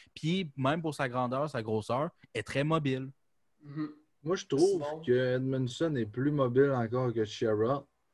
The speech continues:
Speaker 3: Euh,
Speaker 1: Oui.
Speaker 3: j'aime beaucoup ce défenseur-là. Puis, euh, s'il joue avec Petrie, Petrie qui est très offensif, je pense qu'on le sait. Tu parlais de John Carlson. Je dis pas que Petrie, c'est John Carlson, sauf que Petrie, il est capable de faire beaucoup de points. Il fait quarante points par année.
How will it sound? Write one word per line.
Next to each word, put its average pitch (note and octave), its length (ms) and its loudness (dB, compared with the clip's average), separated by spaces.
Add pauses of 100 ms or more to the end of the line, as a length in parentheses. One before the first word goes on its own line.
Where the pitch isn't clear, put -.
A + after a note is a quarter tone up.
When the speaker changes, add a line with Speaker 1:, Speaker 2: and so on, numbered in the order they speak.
(400)
Speaker 3:
Euh, A#2 220 0
Speaker 1:
Oui. A2+ 80 4
Speaker 3:
j'aime B2+ 180 2
beaucoup D3 260 -4
ce D#3 60 0
défenseur-là. B2+ 880 2 (460)
Puis, A2 360 2
euh, G#2+ 540 0
s'il E3 260 -4
joue E3+ 120 6
avec D#3+ 240 2
Petrie, C3+ 420 0 (100)
Petrie B2+ 340 -4
qui C3 100 2
est A2 100 2
très A2+ 240 0
offensif, A2 500 -2
je - 160 -16
pense A#2 260 -4
qu'on G#2+ 140 -4
le G#2 60 -4
sait. D3+ 240 -6 (260)
Tu - 100 -20
parlais B2+ 280 2
de A#2+ 160 0
John B2 220 0
Carlson. A#2+ 520 -2 (260)
Je - 100 -20
dis - 120 -20
pas A#2 120 0
que A2 140 -4
Petrie, A2 320 -2
c'est G2+ 200 -4
John G#2 200 -4
Carlson, G#2 440 -4
sauf A#2+ 180 -2
que A#2 100 0
Petrie, A#2+ 540 -2
il G#2+ 80 -4
est G#2 60 -6
capable A#2+ 280 -2
de A2 60 0
faire A2 180 0
beaucoup G#2+ 240 -8
de - 40 -20
points. A#2+ 280 -2
Il D3+ 180 -4
fait G#2+ 160 -4
quarante A2+ 340 0
points B2 140 0
par A2+ 180 -2
année. A2 320 -2